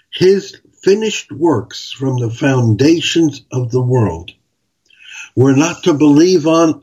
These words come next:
and to rest on our works. There's nothing more we can do that we have to do. We only believe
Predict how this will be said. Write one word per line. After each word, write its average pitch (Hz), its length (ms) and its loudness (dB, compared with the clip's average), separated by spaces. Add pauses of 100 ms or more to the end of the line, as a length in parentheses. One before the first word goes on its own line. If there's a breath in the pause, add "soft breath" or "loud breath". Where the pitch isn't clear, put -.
and 117 220 -2
to 139 100 -2
rest 147 420 -2
on 123 380 0
our 131 260 2
works. 175 560 0 (600 loud breath)
There's 117 280 0
nothing 135 680 -2
more 117 320 4
we 110 300 -2
can 107 360 0
do 190 420 0 (420)
that 110 200 -2
we 110 180 2
have 127 420 -2
to 165 120 -4
do. 185 440 0 (480)
We 120 280 0
only 185 380 4
believe 120 880 0